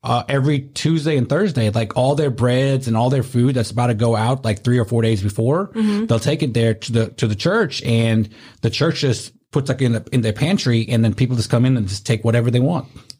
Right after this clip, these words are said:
Speaker 2: That is so nice. I've gotta tell my roommate that. She works at Trader Joe's.
Speaker 1: So, yeah, like, so if Trader Joe's can do it, why can't Kro-, you know, like, why can't
Speaker 2: True.
Speaker 1: the other bigger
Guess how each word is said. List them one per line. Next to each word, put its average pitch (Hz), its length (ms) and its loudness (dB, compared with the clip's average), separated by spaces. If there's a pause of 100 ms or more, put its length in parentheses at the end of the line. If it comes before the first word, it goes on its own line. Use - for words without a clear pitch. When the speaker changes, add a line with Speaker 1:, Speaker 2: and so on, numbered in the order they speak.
Speaker 2:
That - 220 -20
is 262 120 -10
so 233 320 -6
nice. 233 440 -6
I've 240 120 -12
gotta 240 140 -8
tell 240 180 -8
my 226 60 -4
roommate 226 340 -6
that. 214 200 -12
She 233 120 -10
works 220 180 -10
at 214 100 -10
Trader 214 220 -8
Joe's. 226 340 -4
Speaker 1:
So, 202 100 2
yeah, 214 160 2
like, 165 160 0
so 175 100 0
if 139 100 -2
Trader 214 260 0
Joe's 165 260 0
can 123 120 0
do 113 140 2
it, 110 40 0
why 123 140 0
can't 113 160 0
Kro-, 117 420 -4
you 127 120 2
know, 113 120 2
like, 110 120 2
why 123 120 2
can't 170 180 0
Speaker 2:
True. 208 380 -2
Speaker 1:
the 147 60 -2
other 143 160 2
bigger 120 560 0